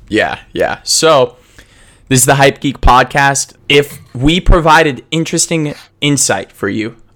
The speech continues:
on gaming culture, you learned something new, you got early access information like the Balenciaga PlayStation five collab that we just found out about and revealed for the first time to the entire world,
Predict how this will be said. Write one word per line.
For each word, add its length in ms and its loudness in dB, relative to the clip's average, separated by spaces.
on 300 0
gaming 420 -4
culture, 560 -4
you 140 -6
learned 260 0
something 420 -4
new, 320 -2
you 100 -8
got 260 0
early 380 0
access 440 -4
information 540 -4
like 160 -2
the 60 -4
Balenciaga 680 0
PlayStation 560 -2
five 460 0
collab 340 0
that 100 0
we 260 -6
just 240 -8
found 320 0
out 120 0
about 400 2
and 320 -6
revealed 460 0
for 120 -4
the 60 -2
first 280 -4
time 220 0
to 80 -8
the 80 -6
entire 320 0
world, 320 0